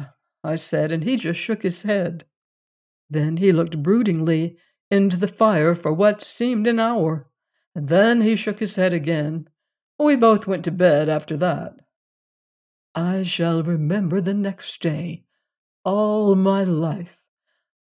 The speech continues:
I was till evening, as usual, pushing Num Nummo,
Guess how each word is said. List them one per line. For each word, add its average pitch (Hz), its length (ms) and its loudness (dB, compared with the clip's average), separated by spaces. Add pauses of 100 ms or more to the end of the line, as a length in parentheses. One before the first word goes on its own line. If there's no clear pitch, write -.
(600)
I 220 140 6
was 208 400 6
till 202 260 4
evening, 170 680 0 (160)
as 220 380 2
usual, 170 760 0 (320)
pushing 247 640 0
Num 185 360 2
Nummo, 170 560 0